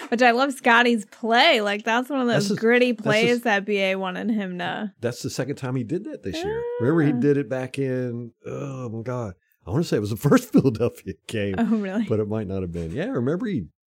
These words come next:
Speaker 1: Mm-mm.
Speaker 2: went down there and clobbered the returner and caused him to fumble it?
Speaker 1: I don't remember.
Speaker 2: Man. Uh, but we had qu-, qu-, a couple plays like that. Uh, there was the guy fumbled it, the Philadelphia guy ended up going backwards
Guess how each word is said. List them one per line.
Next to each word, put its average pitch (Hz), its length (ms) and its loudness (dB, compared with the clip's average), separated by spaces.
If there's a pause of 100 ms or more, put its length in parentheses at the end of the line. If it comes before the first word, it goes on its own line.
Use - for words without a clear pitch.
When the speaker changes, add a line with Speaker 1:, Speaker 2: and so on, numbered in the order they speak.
(140)
Speaker 1:
Mm-mm. 107 160 -2
Speaker 2:
went 127 180 2
down 147 160 4
there 135 140 0
and 101 80 -6
clobbered 139 580 -4
the 104 280 -2 (680)
returner 131 560 -2
and - 200 -10
caused 123 280 -4
him 131 100 -6
to 101 80 -4
fumble 180 400 -6
it? 240 60 -16 (380)
Speaker 1:
I 214 80 -6
don't 185 280 -10
remember. 214 600 -12
Speaker 2:
Man. 170 260 -10 (540)
Uh, 131 360 2 (720)
but 151 80 6
we 160 160 8
had 165 280 2
qu-, 170 200 -2
qu-, 175 240 -8 (140)
a 120 80 0
couple 214 260 0
plays 101 280 -4
like 87 200 -12
that. 85 240 -12 (100)
Uh, 104 220 -6
there 117 200 -2
was 107 640 -4 (400)
the 113 80 -4
guy 110 220 -2
fumbled 127 460 0
it, 127 80 -4
the - 60 -10
Philadelphia 123 520 -4
guy 123 500 -4
ended 110 300 -6
up 98 160 -6
going 110 300 -2
backwards 131 840 -6